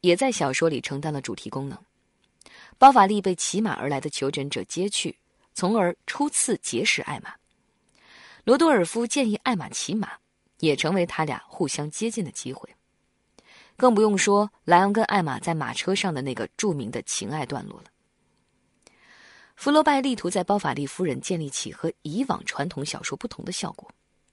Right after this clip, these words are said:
目的是使他自己，即作者，从文本中消失。他想像一位科学家那样，用精确、客观的方式描绘笔下的人物环境，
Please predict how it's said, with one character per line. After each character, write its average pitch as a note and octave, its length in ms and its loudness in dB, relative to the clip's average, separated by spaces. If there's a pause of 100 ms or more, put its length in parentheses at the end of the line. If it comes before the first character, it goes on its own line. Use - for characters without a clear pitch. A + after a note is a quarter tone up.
目 G3+ 140 2
的 D#3+ 100 -4
是 - 160 0
使 C#3 160 0
他 - 140 -8
自 - 180 -6
己， - 300 -10 (320)
即 - 260 -4 (140)
作 A#3+ 240 2
者， - 260 -6 (260)
从 C#3 200 -4
文 C#3+ 180 0
本 D#3+ 140 -4
中 - 160 -12
消 - 240 -6
失。 G3+ 240 -2 (1040)
他 D#4+ 120 2
想 A3+ 160 2
像 B3 160 -2
一 B3 80 0
位 B3+ 120 2
科 - 220 -2
学 F3 180 0
家 D#3 160 -4
那 D#3 100 -4
样， A#2+ 160 -8 (220)
用 B3 240 0
精 D#4+ 280 -2
确、 - 300 0 (240)
客 - 240 2
观 E3+ 160 -4
的 C#3+ 80 -6
方 D3+ 200 -6
式 - 220 -4 (200)
描 D3 180 0
绘 D#3 180 -4
笔 - 140 -8
下 - 160 -6
的 C3+ 80 -8
人 - 140 -14
物 C3 100 -10
环 - 220 -12
境， - 180 -12